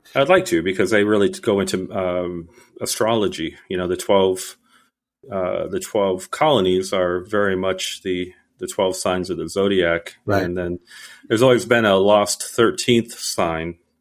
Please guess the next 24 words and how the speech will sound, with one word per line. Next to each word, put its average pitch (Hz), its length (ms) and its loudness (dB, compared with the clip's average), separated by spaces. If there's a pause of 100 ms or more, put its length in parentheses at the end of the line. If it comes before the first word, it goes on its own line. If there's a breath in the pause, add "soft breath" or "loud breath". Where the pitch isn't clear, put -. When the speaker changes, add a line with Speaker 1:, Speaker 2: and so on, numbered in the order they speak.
(120)
Speaker 1:
of 98 100 -12
the 92 120 -6
zodiac, 90 600 -2
which, - 400 -4 (800 soft breath)
um, 87 380 -4 (220)
ties 175 300 2
into, 156 600 -2
uh, 127 140 -2
one 131 160 0
of 123 60 -2
the - 80 -4
Star 151 220 -2
Trek - 240 -4
episodes 92 480 -2
in 90 100 -2
a 85 40 -4
very 92 280 0
interesting 87 540 -4
way. 82 300 -4 (120)
But 90 200 0 (180)
Speaker 2:
The 117 100 -6
Serpent 156 400 4
Speaker 1:
here, 151 140 4
Speaker 2:
Bat. 131 200 -4